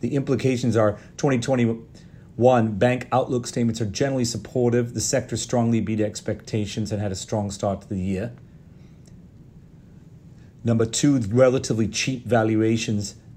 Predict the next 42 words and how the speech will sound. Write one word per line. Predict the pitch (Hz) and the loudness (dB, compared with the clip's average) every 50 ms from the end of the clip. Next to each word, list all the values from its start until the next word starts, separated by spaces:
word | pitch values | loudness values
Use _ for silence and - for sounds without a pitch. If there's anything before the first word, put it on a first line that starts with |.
| - - - 98 | -20 -14 -6 -4
have | 117 107 98 | -2 -2 0
lagged | 101 104 107 113 117 123 123 120 110 92 - - - - 120 | 0 0 2 2 2 2 2 0 0 -2 -6 -14 -14 -8 -4
behind | 110 107 95 - 113 117 117 117 113 107 | -4 -4 -2 -2 -2 0 0 0 0 0
in | 98 | -2
the | 98 104 - | -2 -4 -4
economic | - 107 98 - 113 101 95 95 101 101 | -6 -8 -6 -6 -6 -4 -4 -4 -6 -6
recovery | 104 98 95 - 104 101 90 98 98 - - | -8 -8 -6 -4 -4 -4 -2 -4 -6 -4 -2
overall, | 131 120 110 98 104 104 101 101 95 92 - | 0 0 2 2 2 2 4 4 2 2 0
even | 123 110 101 98 98 | -2 -2 -2 -2 -2
with | 95 95 90 | -2 -4 -4
the | 95 87 | -6 -6
recent | 85 92 92 - - 92 87 - | -6 -6 -6 -8 -8 -10 -10 -10
bounce. | - 90 92 98 - - - - - - - - - - - - - - - - - - - | -10 -10 -8 -10 -10 -14 -16 -20 -20 -20 -20 -20 -20 -20 -20 -20 -20 -20 -20 -20 -20 -10 -4
In | - 120 | 0 2
the | 117 117 | 2 4
U | 117 127 147 143 | 4 4 6 6
S, | 135 120 - | 6 4 4
a | 113 | 0
possibility | 98 123 123 120 123 127 127 123 110 | 0 2 2 2 2 0 0 0 0
that | 98 113 | 0 -4
the | 98 | -6
Fed | - - 139 127 117 | -2 0 0 2 2
will | 117 117 110 | 2 2 2
remove | 110 110 107 110 120 127 120 113 | 2 2 2 0 0 0 -2 -2
the | 120 | -4
current | 110 - - 123 117 113 110 101 | -6 -4 -4 -2 -2 -2 -2 -2
buyback | 95 104 104 110 107 120 113 113 | -2 -2 -2 -2 -2 -2 -4 -2
limitation | - 110 107 110 104 - 120 110 110 - 107 | -4 -4 -4 -4 -4 -4 -6 -6 -4 -6 -8
starting | 98 - 113 113 110 107 104 | -8 -6 -6 -4 -4 -4 -4
in | 101 98 95 - - - - - | -4 -4 -6 -8 -12 -18 -14 -8
two | - - 127 120 | -4 -2 -2 -2
Q | 120 - - 120 117 110 | -2 -2 -2 -2 0 0
twenty-one, | 113 - - 113 107 104 98 92 101 107 120 120 | -2 -4 -4 -4 -2 -2 -2 -4 -4 -2 -2 -2
while | 110 101 101 | 0 -2 -2
the | 98 | -2
fiscal | 98 - 117 - - 107 | -4 -6 -6 -6 -6 -8
stimulus | 98 - - 113 107 104 107 95 - | -8 -6 -6 -4 -4 -4 -4 -6 -6
drives | - 104 107 104 104 101 98 - | -6 -4 -4 -2 -2 -4 -6 -8
an | 104 98 101 | -8 -8 -6
improving | 101 92 90 - 113 104 87 92 92 | -6 -6 -6 -6 -6 -6 -4 -6 -6
credit | 87 - 107 98 92 98 98 - | -6 -6 -6 -6 -6 -6 -8 -8
outlook. | 85 87 87 90 95 95 104 117 - | -8 -8 -8 -6 -6 -8 -8 -8 -10